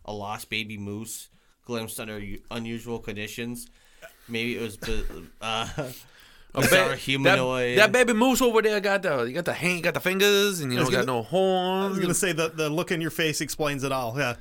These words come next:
Speaker 2: Like, I'm a skeptic with most of this shit, and I, as you can tell, I like to make fun of it. But it's like a moose.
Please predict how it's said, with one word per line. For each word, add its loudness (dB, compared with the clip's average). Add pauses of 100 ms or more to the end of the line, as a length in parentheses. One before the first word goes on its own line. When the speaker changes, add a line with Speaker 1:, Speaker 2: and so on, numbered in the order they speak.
(580)
Speaker 2:
Like, 6
I'm 6
a 6
skeptic 2
with 2
most 2
of 2
this 2
shit, 2
and 0
I, 2
as 2
you 4
can -4
tell, 4
I 6
like 2
to 0
make 0
fun 2
of 4
it. 2
But 4
it's 0
like 2
a -2
moose. 2